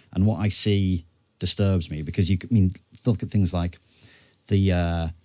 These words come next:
B D S campaign specifically focused on Israel, Palestine Action specifically focused on Israel. I see things on campus where Jewish students seem to be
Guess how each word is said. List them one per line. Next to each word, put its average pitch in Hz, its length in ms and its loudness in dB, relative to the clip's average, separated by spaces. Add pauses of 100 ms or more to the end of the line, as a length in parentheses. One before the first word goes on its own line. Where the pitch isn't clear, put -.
(200)
B 101 100 4
D 101 140 2
S 92 160 0
campaign 82 600 -4
specifically 87 560 -4
focused 85 340 -6
on 87 60 -4
Israel, 80 480 -4 (160)
Palestine 92 440 0
Action 90 360 -4
specifically 82 560 -6
focused 85 360 -8
on 87 80 -6
Israel. 82 400 -6 (280)
I - 20 -8
see 92 160 -4
things 92 300 -2
on 90 160 -2
campus 92 720 -4 (260)
where 92 160 -2
Jewish 90 340 0
students 90 320 -2
seem 90 200 0
to - 120 -6
be 90 220 0